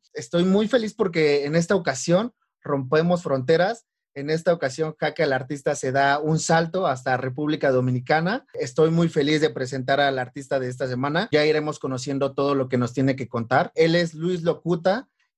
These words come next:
Él estudió en Otto Rivera.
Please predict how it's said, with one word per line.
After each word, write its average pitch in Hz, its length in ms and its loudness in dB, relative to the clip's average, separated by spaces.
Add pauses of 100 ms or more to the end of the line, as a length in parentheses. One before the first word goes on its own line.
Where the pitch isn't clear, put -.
Él 160 360 4
estudió 156 800 2
en 139 240 -2
Otto 165 380 2
Rivera. 160 640 0